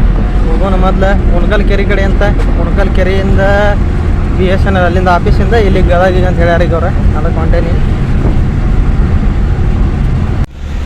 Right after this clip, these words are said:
ಫೈನಲ್ ಆಗಿ ಅಲ್ಲಿಂದ ಬಿಟ್ರೆ ಸೀದಾ ಈಗ ಹುಬ್ಳಿಗೆ ರೀಚ್ ಆಗಿವಿ. ಹುಬ್ಳಿಯಿಂದ ಸೀದಾ ಉಣಕಲ್ ಕೆರೆ ಕಡೆ ಹೋಗ್ಬೇಕಂತ. ಉಣಕಲ್ ಕೆರೆ ಕಡೆಯಿಂದನೇ ಆಕತ್ತಂತ ಲೋಡಿಂಗ್ ಅದ. ಲೊಕೇಶನ್ ಈಗ ಹಾಕಿದ್ರೆ ಅವ್ರು.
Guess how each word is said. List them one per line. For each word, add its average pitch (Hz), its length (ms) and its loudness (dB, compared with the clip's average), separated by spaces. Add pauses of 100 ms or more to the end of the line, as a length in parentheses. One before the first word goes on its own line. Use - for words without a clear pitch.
(360)
ಫೈನಲ್ 208 460 -2
ಆಗಿ 214 180 0 (160)
ಅಲ್ಲಿಂದ 185 280 0 (100)
ಬಿಟ್ರೆ 185 340 0 (160)
ಸೀದಾ 185 320 0
ಈಗ 180 120 0
ಹುಬ್ಳಿಗೆ 190 300 0
ರೀಚ್ 190 200 0
ಆಗಿವಿ. 185 260 -2 (300)
ಹುಬ್ಳಿಯಿಂದ 208 420 -2 (160)
ಸೀದಾ 214 260 -2 (100)
ಉಣಕಲ್ 214 360 -2
ಕೆರೆ 202 220 -4
ಕಡೆ 214 160 0
ಹೋಗ್ಬೇಕಂತ. 196 420 -2 (320)
ಉಣಕಲ್ 208 340 -2
ಕೆರೆ 196 240 -2
ಕಡೆಯಿಂದನೇ 202 480 0 (140)
ಆಕತ್ತಂತ 196 440 0
ಲೋಡಿಂಗ್ 208 300 2
ಅದ. 208 80 0 (600)
ಲೊಕೇಶನ್ 233 420 0
ಈಗ 240 160 0
ಹಾಕಿದ್ರೆ 226 320 0
ಅವ್ರು. 214 160 0